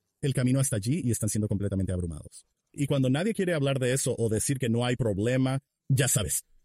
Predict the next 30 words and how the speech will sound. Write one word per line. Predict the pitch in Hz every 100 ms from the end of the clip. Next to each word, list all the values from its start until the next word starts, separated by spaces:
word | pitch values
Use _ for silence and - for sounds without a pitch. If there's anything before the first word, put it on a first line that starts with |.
| _
Am, | - 156 151 135 - _ _
secretario | - 139 127 127 127
de | 127
Mayorkas | 120 120 131 131 123
el | 117
año | 120 117
pasado | 113 120 117 117
en | 143
una, | 170 139 - _ _
en | 110 104
un | 110
naleo, | 120 185 135 - _ -
que | 170
es | 175 185
una | 190 170 151
asociación | - 151 143 127 156 147
nacional | 139 143 131 131
de | 123
actos | 123 123 120 101
de | 110
cargos | 123 117 107
electos | 113 110 - 107 101
latinos, | 104 104 160 113 - - _ _
ya | 135 165
sabes, | 220 170 - - _ _ -
lo | 104
has | 107 -
hecho. | - - - _ _ _
Ya | 139 160
sabes, | 165 170 135